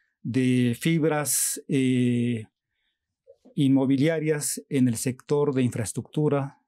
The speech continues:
eh, y sobre todo ahora en el sector energético también, ¿no?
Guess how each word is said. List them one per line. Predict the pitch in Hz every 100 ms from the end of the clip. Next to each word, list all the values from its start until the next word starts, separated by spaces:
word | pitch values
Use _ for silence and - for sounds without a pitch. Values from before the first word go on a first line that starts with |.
| -
eh, | 151 120 117 110 110
y |
sobre | 127 127 123
todo | - 135
ahora | 135 139
en | 127
el |
sector | 113 123 127
energético | 123 117 104 135 120 123 120
también, | 117 170 233 _ _ -
¿no? | 170